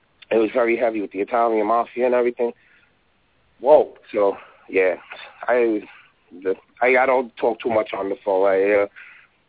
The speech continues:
Speaker 1: some people know the deal. You can Google me if anything, but, uh,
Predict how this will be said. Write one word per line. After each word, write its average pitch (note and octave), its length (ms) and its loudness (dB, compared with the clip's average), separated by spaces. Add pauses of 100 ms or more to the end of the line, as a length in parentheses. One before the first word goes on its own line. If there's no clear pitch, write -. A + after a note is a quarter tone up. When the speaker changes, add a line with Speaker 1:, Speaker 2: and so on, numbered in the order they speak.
(260)
Speaker 1:
some D#3 140 -2
people C#3 300 -2
know A2+ 160 -2
the G#2+ 100 -2
deal. G2+ 280 -4
You C3 100 -6
can A#2+ 160 -20
Google A2+ 320 0
me F#2+ 180 0
if F2+ 120 -6
anything, F#2+ 380 -4
but, F#2+ 180 -2 (920)
uh, A2 380 2